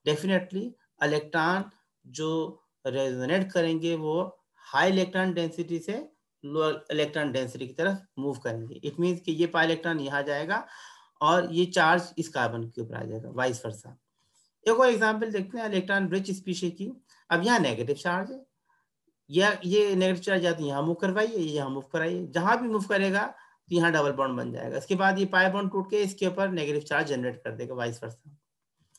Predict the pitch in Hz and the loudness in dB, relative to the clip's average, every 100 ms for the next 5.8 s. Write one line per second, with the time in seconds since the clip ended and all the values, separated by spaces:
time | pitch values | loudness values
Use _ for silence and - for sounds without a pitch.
0 | _ _ _ _ - - - - 294 294 | _ _ _ _ -6 -6 -8 -2 2 4
1 | 202 208 190 180 214 170 151 233 320 _ | 6 6 6 4 2 2 0 -2 -6 _
2 | _ _ _ _ 156 180 240 - 208 185 | _ _ _ _ 4 6 4 0 0 2
3 | 165 143 160 170 - 196 208 175 - - | 4 2 2 -2 0 -2 0 -2 -4 -8
4 | 131 135 190 - _ 208 180 175 190 196 | -8 -8 -10 -14 _ 2 6 6 6 4
5 | 147 143 - 117 110 98 113 | 2 -2 -4 -8 -10 -12 -18